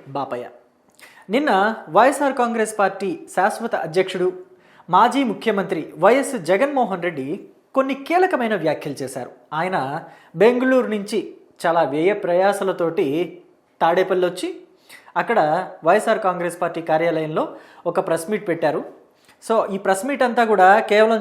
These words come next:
చంద్రబాబును తిట్టడానికి లేదా తెలుగుదేశం పార్టీ మీద బురద చల్లడానికి మాత్రమే ఉపయోగపడే ప్రెస్ మీట్ అని, ప్రజలకి ఎటువంటి ఉపయోగం లేని ప్రెస్ మీట్ అని ఆ ప్రెస్ మీట్ అంతా అయిన తర్వాత ఇది అర్థమైంది.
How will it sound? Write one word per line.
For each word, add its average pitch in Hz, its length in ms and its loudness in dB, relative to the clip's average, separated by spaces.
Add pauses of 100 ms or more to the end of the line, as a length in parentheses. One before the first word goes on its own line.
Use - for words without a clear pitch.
చంద్రబాబును 190 440 2
తిట్టడానికి 180 680 -2 (460)
లేదా 226 280 6
తెలుగుదేశం 233 600 2
పార్టీ 190 280 0
మీద 180 120 -4
బురద 185 420 0 (120)
చల్లడానికి 180 600 2
మాత్రమే 220 800 0
ఉపయోగపడే 190 500 2
ప్రెస్ 156 300 -4
మీట్ 180 160 -4
అని, 165 180 -4 (480)
ప్రజలకి 285 420 6
ఎటువంటి 254 420 4
ఉపయోగం 214 480 4
లేని 214 200 4
ప్రెస్ 190 280 -2
మీట్ 180 140 -4
అని 180 320 -4
ఆ 165 160 0
ప్రెస్ 180 320 -2
మీట్ 247 160 -2
అంతా 185 260 2
అయిన 202 280 0
తర్వాత 180 320 2
ఇది 294 160 -2
అర్థమైంది. 151 640 -6